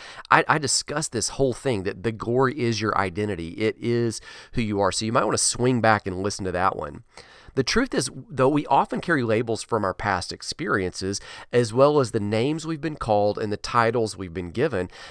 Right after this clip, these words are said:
And let's be real about it, <laughs> you know, with each other. Sometimes the worst critic is the one that's inside of our heads.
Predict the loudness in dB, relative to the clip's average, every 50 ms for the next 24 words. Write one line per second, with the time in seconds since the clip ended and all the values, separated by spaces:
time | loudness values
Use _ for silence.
0 | -8 -2 2 4 4 4 4 2 0 0 0 -4 0 2 2 2 2 0 -4 -6
1 | -4 0 4 6 6 6 6 4 _ -2 -2 -2 0 0 -2 -2 -2 2 4 4
2 | 6 6 6 4 2 -2 -2 -2 -2 -2 -2 -4 -2 -2 0 2 2 2 0 -2
3 | -14 -16 -6 0 2 2 4 4 4 2 2 2 2 2 2 2 0 -2 2 2
4 | 4 4 2 0 -2 -4 0 2 4 4 4 2 0 0 0 2 4 4 2 2
5 | 2 -2 -4 -6 -8 -4 -2 0 0 0 2 2 0 0 0 -2 -6 -8 -4 -2
6 | 0 0 0 0 -2 -4 -8 -8 -8